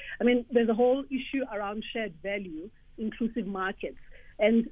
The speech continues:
there is no economy that will work and, and, uh, and, and grow, um,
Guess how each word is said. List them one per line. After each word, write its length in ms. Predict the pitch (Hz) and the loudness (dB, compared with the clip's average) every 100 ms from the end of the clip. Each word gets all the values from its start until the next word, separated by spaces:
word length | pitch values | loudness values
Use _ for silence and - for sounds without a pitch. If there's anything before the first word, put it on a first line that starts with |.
| - | 4
there 180 | 240 | 4
is 100 | 247 | 4
no 300 | 233 240 269 | 2 2 2
economy 480 | 262 - 254 226 208 | -2 -4 -2 0 0
that 220 | 190 202 - | -2 -4 -6
will 340 | 208 208 190 | -6 -4 -4
work 240 | 190 214 190 - - | -2 -2 -4 -8 -6
and, 220 | 196 185 233 226 | -4 -6 -8 -6
and, 220 | 190 185 - | -4 -6 -8
uh, 120 | 196 - | -8 -6
and, 160 | 202 185 - 226 | -6 -8 -4 0
and 160 | 208 - | 0 2
grow, 420 | 202 214 202 185 - - - | 4 6 6 4 0 -20 -8
um, 560 | 196 185 175 170 170 | -2 0 0 -2 -4